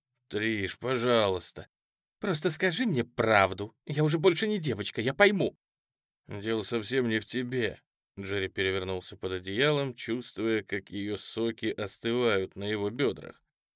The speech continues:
«Ну, значит, все верно». «Клянусь богом, это, наверное, стресс, работа. Ты же знаешь, я почти не сплю последнее время, запарился из-за этого Монагана». «А, просто забей»,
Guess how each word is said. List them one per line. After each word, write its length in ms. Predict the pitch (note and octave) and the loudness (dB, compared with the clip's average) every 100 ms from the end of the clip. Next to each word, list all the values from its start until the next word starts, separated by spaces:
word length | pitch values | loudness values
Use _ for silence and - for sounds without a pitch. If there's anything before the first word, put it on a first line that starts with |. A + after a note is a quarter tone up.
| _ _ _ - | _ _ _ -8
«Ну, 280 | F#3+ G3 F3+ | -4 -2 -2
значит, 460 | C#3+ C#3+ - B2+ | -2 -2 -2 -6
все 300 | - - A2+ | -4 -2 0
верно». 680 | G#2 F#2+ F#2+ F#2+ F#2 E2+ - _ - | 0 0 0 0 -2 -8 -12 _ -6
«Клянусь 600 | G#2 A2+ A#2+ C#3+ C#3 A2+ | 2 4 6 4 4 2
богом, 640 | A2 D#3+ D#3+ A#2+ F#2+ F#2+ | 4 8 8 8 4 2
это, 260 | C3 C3+ D3 | 2 6 4
наверное, 640 | B2+ C#3 D#3+ F3 D3+ F3 | 4 4 6 6 4 2
стресс, 680 | D#3 D3 D3+ A#2+ G2 - - A1+ | 4 6 8 8 6 -2 -14 -10
работа. 760 | F#2+ C#3 D#3 D#3 B2 - G2 D#2+ - _ _ | 2 4 6 8 8 6 -2 -8 -14 _ _
Ты 100 | D#3 | -4
же 60 | D3+ | 2
знаешь, 280 | G3+ F3+ B2 | 6 6 6
я 120 | C3+ | 2
почти 320 | D3 D#3 F3 | 2 0 2
не 100 | F#3 | 0
сплю 240 | D#3 F#3+ | 2 2
последнее 560 | D3 B2 A#2+ B2 A2+ C3 | 4 4 4 2 4 4
время, 260 | C3+ A2+ G#2+ | 4 4 4
запарился 760 | C#3 D3+ D#3+ E3 C3 A#2 A#2 | 2 4 6 6 6 2 0
из-за 280 | A2+ G2+ A#2+ | -2 0 2
этого 400 | A#2 G2 A#2+ B2 | 2 2 2 2
Монагана». 760 | B2 B2 A2+ G#2+ F#2+ F#2+ - - _ _ _ _ _ - | 2 0 0 -2 -6 -10 -12 -16 _ _ _ _ _ -10
«А, 200 | G#3 D3+ | -6 -4
просто 360 | C3+ C3+ - | -2 -2 -2
забей», 500 | A2 A2 G2 F#2+ F2+ | 2 2 2 -2 -4